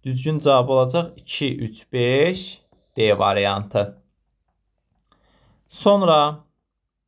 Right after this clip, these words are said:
deyir ki, mətndə tünd qara hərflərlə verilmiş sözün mənasına uyğun ifadənin işləndiyi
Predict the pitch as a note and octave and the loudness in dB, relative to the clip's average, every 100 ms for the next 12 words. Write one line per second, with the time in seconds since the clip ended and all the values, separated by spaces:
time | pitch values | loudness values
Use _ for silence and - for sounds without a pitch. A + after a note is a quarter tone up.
0 | _ _ _ _ _ _ _ - F#3 G#3+ | _ _ _ _ _ _ _ -2 0 -2
1 | - D#3+ C#3+ C#3 D#3 F#3+ - _ _ _ | -4 0 2 2 0 -4 -14 _ _ _
2 | _ C#3 D3 C#3+ C#3+ C#3 C3+ C3 C3+ D#3+ | _ -2 0 0 -6 -2 0 2 2 0
3 | F3 - F#3 F#3 - A#2+ B2 B2 A2 G#2+ | -4 -6 -4 -4 0 0 2 0 -2 -2
4 | C3 B2+ A2+ G2 G#2+ G2+ G2 G2 G#2 C3 | 0 0 0 -2 -2 -4 -4 -6 -6 -6
5 | C3 - A2 G#2+ C3 A2+ G2 G2 F#2+ F#2+ | -8 -6 -6 -4 -2 0 -2 -4 -6 -6
6 | A2+ A#2+ - F#2 - - F2 G2+ C3 D#3+ | -2 -2 -2 -14 -14 -6 -2 4 4 2
7 | - _ _ _ - - G#2+ G#2+ A2 G2 | -8 _ _ _ -10 0 0 2 -2 -2
8 | - - - B2 G#2 G2 G#2 A2+ B2 D3+ | -8 -14 -8 -6 -4 -6 -8 -4 -4 -6